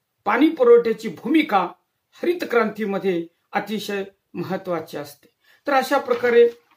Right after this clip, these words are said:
आजच्या व्हिडिओ लेक्चरमध्ये आपण हरित क्रांतीच्या काही व्याख्या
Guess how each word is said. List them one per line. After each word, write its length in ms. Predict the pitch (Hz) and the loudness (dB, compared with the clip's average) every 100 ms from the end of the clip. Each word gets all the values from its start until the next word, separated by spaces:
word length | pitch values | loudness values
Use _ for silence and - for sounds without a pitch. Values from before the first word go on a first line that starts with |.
| _ | _
आजच्या 360 | 220 214 233 220 | -8 -2 0 0
व्हिडिओ 680 | 214 - _ - 220 330 330 | -2 -6 _ -10 -4 0 0
लेक्चरमध्ये 580 | 233 - 220 208 208 202 | 0 -2 -6 -4 -2 -2
आपण 340 | 196 214 196 - _ _ - | -2 -4 -4 -8 _ _ -6
हरित 180 | 220 240 - | -6 -6 -6
क्रांतीच्या 680 | 220 208 214 208 - 202 190 190 _ _ _ _ _ - | -6 -6 -8 -12 -4 -2 -2 -6 _ _ _ _ _ -4
काही 180 | 214 | -4
व्याख्या 480 | 185 185 - - 226 | -2 -4 -4 -8 -6